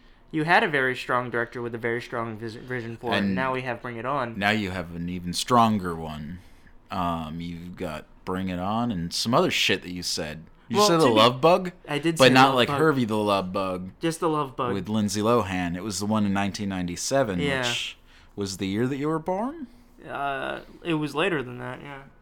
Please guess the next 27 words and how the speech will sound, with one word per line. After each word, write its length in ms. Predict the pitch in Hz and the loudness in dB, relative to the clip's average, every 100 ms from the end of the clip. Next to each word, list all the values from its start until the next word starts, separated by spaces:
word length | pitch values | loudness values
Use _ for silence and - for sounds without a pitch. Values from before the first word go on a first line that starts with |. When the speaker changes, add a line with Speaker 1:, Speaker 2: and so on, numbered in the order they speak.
| 107 | -8
Speaker 2:
You 140 | 107 | -4
were 100 | 107 | -4
born 220 | 107 107 95 | -2 -2 -2
in 80 | |
nineteen 300 | 90 90 92 | -4 -6 -6
ninety-nine. 580 | 90 87 90 120 92 85 | -8 -6 -2 -2 -2 -4
Speaker 1:
I 140 | 147 147 | -4 -6
was 160 | 147 | -6
born 180 | 147 151 | -8 -8
in 80 | 151 | -6
ninety-nine, 420 | 156 156 156 143 | -6 -4 -4 -4
yeah. 120 | 160 - - | -6 -8 -4
No, 180 | 202 202 | 0 2
but, 220 | 208 139 | 2 2
um, 460 | 196 196 190 190 170 | 2 4 2 -2 -2
it, 200 | 214 208 | 0 2
it 100 | 233 | 0
was 240 | 240 220 | 0 -4
just, 320 | 262 262 - - _ - - 226 | -6 -8 -12 -16 _ -12 -6 -4
I 60 | |
don't 160 | 220 196 | -4 -4
know. 140 | 185 | -4
I 100 | 156 | -2
mean, 160 | 185 202 | -2 -6
to 100 | 233 | -8
be 140 | 233 | -10
fair, 460 | 208 208 196 156 | -6 -2 -2 -2